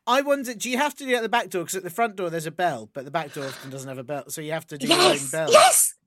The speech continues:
Speaker 2: Maybe that's where it comes from. You're sort of doing your own bell. But it's like, I can't come
Speaker 1: Yeah.
Speaker 2: in by just going,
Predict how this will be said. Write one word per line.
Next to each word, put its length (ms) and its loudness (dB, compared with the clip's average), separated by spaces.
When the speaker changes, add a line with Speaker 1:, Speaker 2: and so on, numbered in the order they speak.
Speaker 2:
Maybe 200 0
that's 240 4
where 180 10
it 120 6
comes 260 6
from. 160 4
You're 80 8
sort 140 2
of 60 -18
doing 280 8
your 140 8
own 220 8
bell. 640 6
But 80 -4
it's 60 0
like, 100 4
I 80 6
can't 420 6
come 280 4
Speaker 1:
Yeah. 180 4
Speaker 2:
in 220 4
by 260 8
just 440 0
going, 520 8